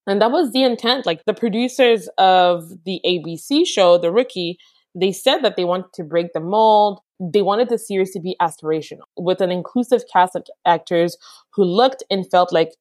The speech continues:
Los Angeles, uh, going out there to do the job the right way. Obviously, that was aired in twenty eighteen, so that was before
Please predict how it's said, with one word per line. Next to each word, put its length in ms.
Los 280
Angeles, 640
uh, 220
going 260
out 120
there 100
to 140
do 160
the 100
job 280
the 100
right 260
way. 460
Obviously, 360
that 140
was 420
aired 420
in 180
twenty 280
eighteen, 320
so 140
that 80
was 160
before 600